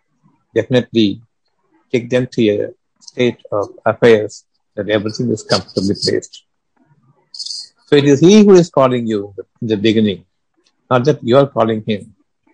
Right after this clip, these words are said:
Because of your worries, if I begin to understand that He's called, and then He is delivering to me, what more is there for me to call Him again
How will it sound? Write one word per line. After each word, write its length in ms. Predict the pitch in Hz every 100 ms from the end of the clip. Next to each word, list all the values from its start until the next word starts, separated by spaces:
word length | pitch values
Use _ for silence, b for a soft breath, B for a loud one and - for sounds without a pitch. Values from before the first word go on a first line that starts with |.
| _ _ -
Because 340 | 117 131 139 131
of 120 | 113
your 240 | 107 104
worries, 580 | 107 113 123 123 95 _ _ _ _
if 120 | 113 - - _
I 180 | 120 127
begin 340 | 117 117 131
to 140 | 131 113
understand 460 | 101 117 - 110
that 120 | 104 -
He's 200 | 101 -
called, 360 | - 110 - _ _ _ _ _ _ _ _ _ _ _ _ _ _ _
and 180 | 120 110
then 180 | 123 139 123
He 100 | 120
is 80 | 117
delivering 420 | 110 110 117 117 -
to 60 |
me, 280 | 104 98 - _ - - -
what 240 | 143 165 151
more 300 | 156 170 170 127
is 140 | 113
there 200 | 135 143
for 240 | 135 113
me 200 | 110 147 147
to 160 | 123
call 260 | - 123 117
Him 200 | 113 104
again 320 | 110 107 107